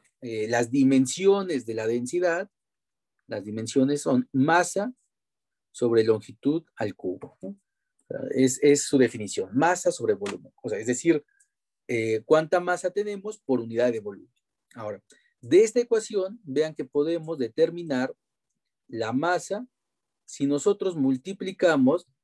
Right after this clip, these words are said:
la densidad por el volumen. ¿Sí? Entonces, ahí tenemos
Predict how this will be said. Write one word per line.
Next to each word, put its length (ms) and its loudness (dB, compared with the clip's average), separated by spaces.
la 240 2
densidad 640 0
por 160 4
el 80 -6
volumen. 560 -8
¿Sí? 80 -10
Entonces, 400 -8
ahí 180 2
tenemos 480 0